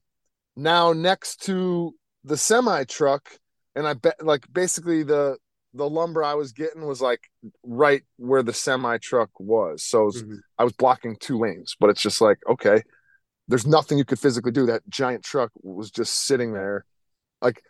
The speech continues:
Speaker 1: nobody's there to help me get my stuff. So I hand load all my,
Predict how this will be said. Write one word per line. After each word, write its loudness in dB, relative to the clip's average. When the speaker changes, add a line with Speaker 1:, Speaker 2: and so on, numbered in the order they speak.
Speaker 1:
nobody's 4
there 4
to 0
help -2
me -8
get -2
my -6
stuff. 0
So 2
I -4
hand -4
load 2
all 0
my, -8